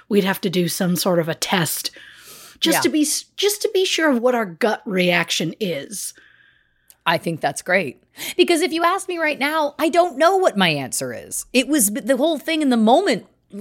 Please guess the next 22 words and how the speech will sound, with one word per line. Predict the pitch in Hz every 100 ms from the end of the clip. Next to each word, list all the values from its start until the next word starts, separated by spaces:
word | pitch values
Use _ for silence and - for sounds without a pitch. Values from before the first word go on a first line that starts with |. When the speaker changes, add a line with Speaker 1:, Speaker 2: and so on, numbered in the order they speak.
| -
Speaker 2:
in | 202
the |
last | 180 170 160
episode | 185 170 190
was | 180 180
that | 196
in | 247 277
the | 269
moment, | 240 302 285 180
this | 180
stuff | - 202
was | 190
coming | - 190 185
out | 180
of |
my | 175
mouth | 165 165 170
that | 180
normally | 175 202 196 180
never | 175 165
would. | 156 285 160 120 - _
Speaker 1:
Yeah. | _